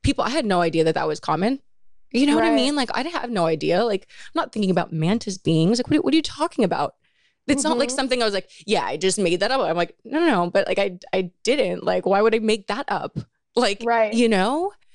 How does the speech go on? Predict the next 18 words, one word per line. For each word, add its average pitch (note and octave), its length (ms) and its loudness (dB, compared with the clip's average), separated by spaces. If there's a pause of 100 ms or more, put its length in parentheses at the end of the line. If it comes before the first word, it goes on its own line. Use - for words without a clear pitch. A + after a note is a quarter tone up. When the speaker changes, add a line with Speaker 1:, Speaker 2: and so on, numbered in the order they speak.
(320)
Speaker 2:
Right, A3+ 320 2
right, - 20 0
right. A3 120 4
Speaker 1:
Whew, F4+ 580 4 (160)
this A#3 200 0
is, D4+ 140 -2
this A3+ 180 0
is A#3+ 100 0
coming G3 260 0
back D#3+ 240 -2
to D#3 100 -12
just D#3+ 180 -2
how D#3+ 200 -2 (400)
exciting E3 680 0
the F3 100 2
world D#3 280 2
is. F#3+ 400 0 (100)
It's - 300 -4